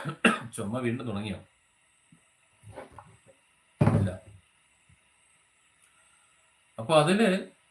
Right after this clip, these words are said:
ആ, അതുകൊണ്ടാണ് ഞാൻ ആ പരസ്യം കൊടുത്തത്, വേറെ ഒന്നും കൊണ്ടല്ല. അപ്പൊ എന്റെ വീഡിയോ തുടക്കം മുതൽ കണ്ടവർക്ക് മനസ്സിലായിട്ടുണ്ടാവും എന്തുകൊണ്ട് ഞാൻ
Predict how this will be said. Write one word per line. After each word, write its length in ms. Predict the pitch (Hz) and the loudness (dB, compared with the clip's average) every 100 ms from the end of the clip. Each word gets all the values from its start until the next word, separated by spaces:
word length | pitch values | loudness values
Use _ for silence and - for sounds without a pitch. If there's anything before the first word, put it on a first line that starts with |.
| _ 160 | _ -4
ആ, 20 | |
അതുകൊണ്ടാണ് 580 | 160 175 196 247 240 202 | 0 0 2 6 6 6
ഞാൻ 140 | 180 | 6
ആ 60 | 151 | 6
പരസ്യം 360 | 135 - 120 | 4 0 -4
കൊടുത്തത്, 220 | 104 98 | -4 -4
വേറെ 220 | 120 143 151 | 4 4 4
ഒന്നും 140 | 143 | 0
കൊണ്ടല്ല. 240 | 113 101 | -2 -4
അപ്പൊ 240 | 98 120 127 | -4 -4 -4
എന്റെ 140 | 131 | -6
വീഡിയോ 240 | 131 135 143 | -6 -4 -4
തുടക്കം 360 | 139 131 147 | -4 -4 -4
മുതൽ 200 | 143 151 | -2 -2
കണ്ടവർക്ക് 380 | 143 135 139 131 | -2 -4 -4 -4
മനസ്സിലായിട്ടുണ്ടാവും 720 | 139 117 127 131 117 120 123 | -6 -4 -4 -4 -2 -4 -4
എന്തുകൊണ്ട് 440 | 117 120 127 127 123 | -4 -4 -6 -8 -6
ഞാൻ 440 | 117 113 131 | -4 -4 -6